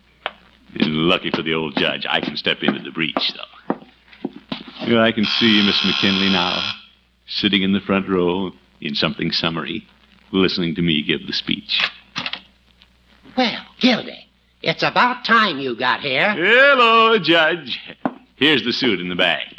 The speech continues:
Speaker 2: All right, give it to me.
Speaker 1: Don't be so impatient, Judge.
Speaker 2: If you'll excuse me, I'll slip into the next room.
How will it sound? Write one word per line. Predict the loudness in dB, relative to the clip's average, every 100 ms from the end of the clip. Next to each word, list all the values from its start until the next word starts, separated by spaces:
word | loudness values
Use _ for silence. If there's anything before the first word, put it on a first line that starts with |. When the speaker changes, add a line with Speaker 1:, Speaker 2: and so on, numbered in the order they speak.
| -16 -16 -12 -8 -6 -8 -10 -18 _ _ -16 -8 -6 -4
Speaker 2:
All | 0 2 2
right, | 2 0 -2 0
give | 0 0
it | 0 2
to | 2
me. | 2 -4 -6 -10 -12 -10 -6 0
Speaker 1:
Don't | 0 2
be | 2
so | 4 2
impatient, | 2 0 -2 -4 -2
Judge. | -4 -4 -10 -12 -16 -20 _ _ -8
Speaker 2:
If | 0
you'll | 2
excuse | 2 2 2 2
me, | 0 -4 -4
I'll | -8 0 2 2
slip | 2 0 2
into | 0 0
the | 0
next | 0 0 0
room. | 0 -2